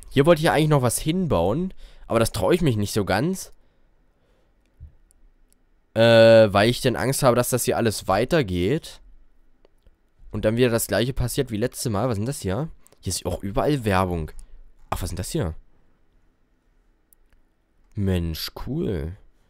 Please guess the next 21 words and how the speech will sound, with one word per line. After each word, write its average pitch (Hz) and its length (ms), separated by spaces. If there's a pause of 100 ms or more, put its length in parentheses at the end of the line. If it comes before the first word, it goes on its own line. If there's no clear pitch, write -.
(320)
Haben 104 140
sie 110 80
extra 147 260
so 139 80
gemacht, 139 300
dass 143 80
man 143 100
nicht 127 160
reingucken 120 400
kann? 117 340 (440)
Achso, 104 200
hier 95 120
kann 110 120
man 98 80
ja 92 80
doch 117 200
reingucken. 78 480 (1700)
Aber 101 240
auch 107 180
nur 104 160
halbwegs. 92 680